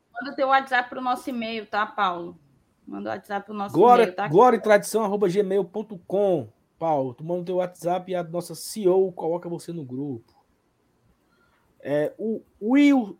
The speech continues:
Speaker 2: o Irlon Alexandrino, Fortaleza não é mais refém de jogador. Ronald é um ativo que o Santos pague a multa. É isso, também. É uma verdade, Will, mas assim, é muito complicado quando o jogador faz questão de ir,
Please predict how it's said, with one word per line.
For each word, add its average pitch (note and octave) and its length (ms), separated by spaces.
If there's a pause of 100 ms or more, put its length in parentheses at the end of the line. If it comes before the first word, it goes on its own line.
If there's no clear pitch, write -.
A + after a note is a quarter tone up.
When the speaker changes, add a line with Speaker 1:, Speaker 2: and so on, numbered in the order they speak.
Speaker 2:
o B3 180
Irlon G3 440
Alexandrino, E3 760
Fortaleza G3+ 580
não G3 160
é F#3+ 60
mais F3+ 300
refém F3 360
de E3 60
jogador. E3+ 400
Ronald F3 340
é F3+ 40
um G3 80
ativo G3+ 400
que G#3+ 140
o G3 40
Santos G3 280
pague E3+ 340
a F#3 80
multa. D3 420 (720)
É - 100
isso, - 320
também. E3+ 320 (260)
É A#3+ 120
uma C4+ 140
verdade, G3+ 480
Will, D3 120
mas F3+ 140
assim, F#3+ 360 (480)
é E3+ 100
muito A3 300
complicado G3 640
quando F#3 220
o F#3 40
jogador E3+ 400
faz E3+ 200
questão F3+ 560
de F3+ 140
ir, A#2 240